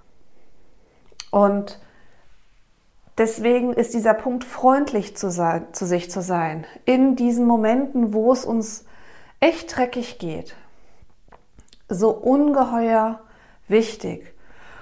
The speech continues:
Und eben auch zu akzeptieren, dass das eben vielleicht nicht jedes Mal klappt, aber für jedes Mal,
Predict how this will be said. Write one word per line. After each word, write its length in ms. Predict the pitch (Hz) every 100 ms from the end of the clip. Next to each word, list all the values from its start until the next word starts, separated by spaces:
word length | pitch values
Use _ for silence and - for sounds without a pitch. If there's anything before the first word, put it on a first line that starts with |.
| -
Und 320 | - 226 -
eben 260 | 240 247 247
auch 460 | 226 247 302 302 - - -
zu 120 | -
akzeptieren, 580 | 247 - 254 247 262 247
dass 200 | 240 240
das 240 | 254 240
eben 240 | - 247 247
vielleicht 420 | - 247 240 247
nicht 180 | 320 -
jedes 320 | 294 294 294
Mal 200 | 277 269
klappt, 420 | 277 320 320 -
aber 160 | 240 254
für 140 | 277
jedes 460 | 233 247 277 285 -
Mal, 340 | 277 285 302